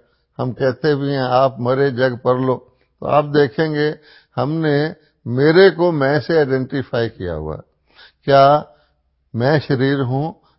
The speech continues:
या ये मेरा शरीर है? हम कहते हैं मेरा हाथ, मेरा पांव, मेरा नाक, है? तो इसलिए आज मेरा सिर दर्द है, तो क्या आत्मा का सिर दर्द है या शरीर का? इसलिए ये अभ्यास अगर हम करते हैं,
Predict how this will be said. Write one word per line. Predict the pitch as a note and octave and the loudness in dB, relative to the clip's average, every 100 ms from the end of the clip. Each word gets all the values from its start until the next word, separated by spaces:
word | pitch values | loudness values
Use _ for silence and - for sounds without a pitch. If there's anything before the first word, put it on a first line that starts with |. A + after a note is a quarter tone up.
| - | -8
या | A#2+ | -4
ये | A#2+ A#2+ | -2 -2
मेरा | G#2+ G#2+ B2 | -4 -2 -2
शरीर | B2 B2+ A#2+ A#2+ | -2 -6 -8 -8
है? | A2 - _ _ _ _ _ _ _ | -10 -16 _ _ _ _ _ _ _
हम | B2 C3 | -4 -2
कहते | C#3+ A#2+ C#3 | -2 -2 -2
हैं | B2+ | -2
मेरा | A#2 A#2+ B2 | -2 0 2
हाथ, | A#2 A2+ A2+ - | 2 2 0 -2
मेरा | G#2+ A2+ A#2+ A#2+ | -4 0 0 0
पांव, | - G#2+ A#2 | -4 -6 -4
मेरा | A2+ G#2+ A#2 B2 | -4 -2 0 0
नाक, | A2 G#2 A#2 - _ _ _ - _ _ - | 0 -2 -2 -8 _ _ _ -20 _ _ -6
है? | C#3+ - - _ _ _ _ | -6 -6 -14 _ _ _ _
तो | - | -8
इसलिए | - F3 G3+ G#3+ G3+ D#3+ | -2 -2 0 2 4 4
आज | C3 C3+ D3 | 4 4 4
मेरा | D3 C3+ C3 D3 D3 | 4 2 6 8 6
सिर | C3+ - D#3 | 4 2 2
दर्द | C3+ C#3 B2+ | 4 4 4
है, | B2+ A#2+ A2+ _ _ _ _ C3 | 0 -2 -6 _ _ _ _ -10
तो | |
क्या | B2 D3 C#3 | -6 0 2
आत्मा | A#2+ A2 B2+ C#3 D3+ | 4 2 0 -2 -2
का | D3 D#3 D#3 | 0 0 0
सिर | - D3 | -4 -6
दर्द | C#3+ D#3 D3 D3+ | -4 -4 -4 -10
है | - - _ _ _ C#3 | -14 -16 _ _ _ -8
या | |
शरीर | C3 - A#2+ C3+ B2 | -6 -4 -2 -2 -4
का? | - A2+ - _ _ C4 | -8 -8 -10 _ _ -6
इसलिए | G3 A3+ G#3+ F#3 C3+ - _ _ _ _ - | -2 -2 0 2 2 0 _ _ _ _ 0
ये | D#3+ G#3+ | 6 6
अभ्यास | F#3 C#3+ C3+ D3+ - | 6 4 4 4 0
अगर | D3+ D3 | -4 -2
हम | C#3+ C#3+ | -2 -4
करते | - G2+ F#2 | -4 -6 -6
हैं, | B2+ E2+ | -10 -10